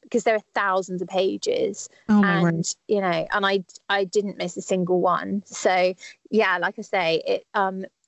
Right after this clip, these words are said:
Speaker 1: it certainly doesn't mean that you kind of, you, you're given license to skip through some of it just because you haven't got as long. It just means that you've got to work ten times as hard.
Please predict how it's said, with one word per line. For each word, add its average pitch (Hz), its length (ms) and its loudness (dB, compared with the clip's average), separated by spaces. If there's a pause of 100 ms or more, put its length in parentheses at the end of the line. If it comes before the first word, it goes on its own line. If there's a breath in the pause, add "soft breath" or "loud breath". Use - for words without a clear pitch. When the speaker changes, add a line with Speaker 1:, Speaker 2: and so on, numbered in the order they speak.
Speaker 1:
it 226 160 0
certainly 214 400 -2
doesn't 202 280 -4
mean 196 240 -2
that 190 160 0
you 196 140 0
kind 185 260 0
of, 180 240 0
you, 185 260 -2 (140)
you're 190 340 0
given 180 220 2
license 180 540 0
to 180 300 2 (440 loud breath)
skip - 360 -2
through 196 320 2
some 165 220 -2
of 170 100 -2
it 156 220 2
just 185 200 -4
because 185 260 0
you 185 60 2
haven't 175 180 -2
got - 160 0
as 175 100 -6
long. 170 380 2
It - 140 -6
just 190 180 0
means 180 240 0
that - 80 -4
you've 196 100 -4
got 196 100 0
to 185 80 2
work 180 220 2
ten 180 220 -2
times 175 280 -2 (220)
as 175 160 0
hard. 170 480 0